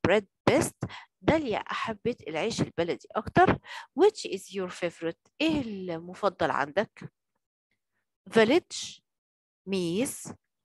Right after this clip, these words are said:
homework، country، research، بلدي bread، wheat، crops. Irrigation problem، مشكلة الزراعة، مشكلة الري. داليا's mom جميلة is speaking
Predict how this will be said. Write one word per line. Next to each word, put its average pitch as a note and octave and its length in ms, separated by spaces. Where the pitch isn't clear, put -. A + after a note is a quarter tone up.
homework، G3+ 840
country، A#3 720
research، - 840
بلدي B3 520
bread، - 540
wheat، - 580
crops. - 540
Irrigation B3+ 580
problem، - 300
مشكلة - 360
الزراعة، - 460
مشكلة - 360
الري. F#3 240
داليا's E4+ 440
mom F#3+ 320
جميلة F#3+ 540
is E4 80
speaking A#3+ 720